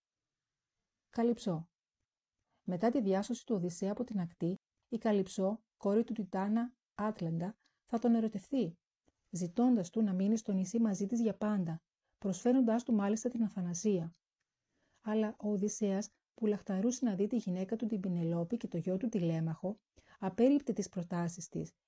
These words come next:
επιμένοντας ότι ήθελε να φύγει. Ωστόσο, η Καλυψό, προσβεβλημένη από την απόρριψή του, κράτησε τον Οδυσσέα αιχμάλωτο στο νησί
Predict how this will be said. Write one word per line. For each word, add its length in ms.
επιμένοντας 640
ότι 180
ήθελε 240
να 120
φύγει. 460
Ωστόσο, 420
η 20
Καλυψό, 580
προσβεβλημένη 720
από 140
την 160
απόρριψή 580
του, 200
κράτησε 440
τον 140
Οδυσσέα 340
αιχμάλωτο 480
στο 140
νησί 460